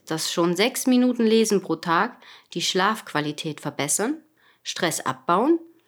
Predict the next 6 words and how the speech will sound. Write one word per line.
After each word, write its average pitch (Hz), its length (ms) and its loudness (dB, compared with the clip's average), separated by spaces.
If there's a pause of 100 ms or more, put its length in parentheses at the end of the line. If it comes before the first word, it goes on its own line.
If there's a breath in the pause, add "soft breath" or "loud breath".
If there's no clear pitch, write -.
(300 soft breath)
und 185 180 -2
die 170 60 -4
geistige 220 480 0
Schärfe 175 400 0
erhöhen 196 400 2
können. 147 360 -10